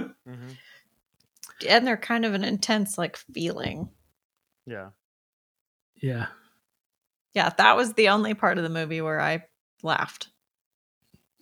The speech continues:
Speaker 3: It's, I
Speaker 2: Well,
Speaker 3: don't think it's supposed to be a comedy, but
Speaker 2: and I was supposed to
Speaker 3: yeah.
Speaker 2: laugh.
Speaker 1: Right.
Speaker 3: Yeah. Um, but that was mine 'cause, yeah, it definitely, I was like,
Speaker 1: It's
Speaker 3: "Yeah.
Speaker 1: memorable.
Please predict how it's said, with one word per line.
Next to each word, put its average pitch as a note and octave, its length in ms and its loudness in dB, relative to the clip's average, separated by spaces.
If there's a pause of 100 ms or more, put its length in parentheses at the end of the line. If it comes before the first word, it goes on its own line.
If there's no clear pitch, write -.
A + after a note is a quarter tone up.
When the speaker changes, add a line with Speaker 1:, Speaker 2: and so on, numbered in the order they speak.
Speaker 3:
It's, F3+ 300 4 (160)
I D3+ 60 10
Speaker 2:
Well, E3 320 6
Speaker 3:
don't - 120 -20
think D#3 160 8
it's C#3+ 120 6
supposed D3+ 260 10
to C#3+ 60 0
be C#3 80 8
a C3 40 10
comedy, C#3 520 8
but B2 180 8
Speaker 2:
and G#3+ 80 10
I G3+ 60 6
was G#3 100 2
supposed F#3+ 400 2
to E3 80 -6
Speaker 3:
yeah. - 60 -4
Speaker 2:
laugh. - 380 -12 (460)
Speaker 1:
Right. F2+ 280 -16 (500)
Speaker 3:
Yeah. A#2 320 -2 (1400)
Um, A#2 440 0
but F#3 200 4
that F#3+ 180 10
was C3 160 8
mine A2 480 -2
'cause, - 520 4 (720)
yeah, B2 260 -4
it B2 140 0
definitely, G#2+ 760 -2 (120)
I A2 40 -14
was G#2+ 220 -8
like, G#2+ 320 -12 (640)
Speaker 1:
It's F#2+ 300 -10
Speaker 3:
"Yeah. E3 80 -6
Speaker 1:
memorable. D#3+ 640 -4